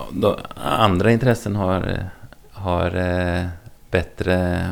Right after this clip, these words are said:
organisationer att, att värna om det, om dessa värden.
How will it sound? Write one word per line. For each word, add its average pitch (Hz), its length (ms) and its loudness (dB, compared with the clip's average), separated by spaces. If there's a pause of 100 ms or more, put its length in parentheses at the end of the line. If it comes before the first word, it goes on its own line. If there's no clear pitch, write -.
organisationer 92 720 -2
att, 95 420 -4
att 98 80 -2
värna 98 400 2
om 98 140 0
det, 85 140 0 (920)
om 90 180 -2
dessa 87 260 -2
värden. 90 520 0